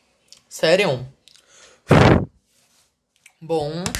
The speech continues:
já terminamos de passar a sombra.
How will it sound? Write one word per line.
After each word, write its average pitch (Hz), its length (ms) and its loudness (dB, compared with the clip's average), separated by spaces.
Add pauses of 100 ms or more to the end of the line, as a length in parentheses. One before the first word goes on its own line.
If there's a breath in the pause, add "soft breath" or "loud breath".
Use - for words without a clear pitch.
(680)
já 175 200 -2
terminamos 165 680 -6
de 165 100 -4
passar 160 380 -4
a 156 80 -4
sombra. 185 760 0